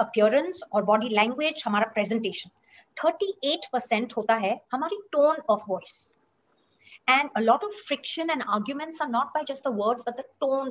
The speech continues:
of voice। मैं इसका एग्जांपल बताऊंगी। And seven percent are our words। Now, actually हमारे ये सेवन परसेंट में हमारी नॉलेज, स्किल्स,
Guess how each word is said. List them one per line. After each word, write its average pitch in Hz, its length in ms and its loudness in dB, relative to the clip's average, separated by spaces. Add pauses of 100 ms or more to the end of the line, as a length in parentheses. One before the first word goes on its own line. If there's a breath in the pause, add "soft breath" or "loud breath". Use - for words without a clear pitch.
of 190 180 -4
voice। 170 320 -10
मैं 226 80 0
इसका 226 180 0
एग्जांपल 208 460 -2
बताऊंगी। 180 420 -4 (500 loud breath)
And 339 160 0
seven 415 460 4
percent 269 580 6 (640)
are 214 180 8
our 247 240 4
words। 180 320 4 (720 loud breath)
Now, 311 80 4 (100)
actually 349 380 -2
हमारे 320 360 -4
ये 269 120 -4
सेवन 269 400 0
परसेंट 247 460 -4
में 190 260 -10 (680)
हमारी 285 240 0
नॉलेज, 254 460 2
स्किल्स, 302 640 0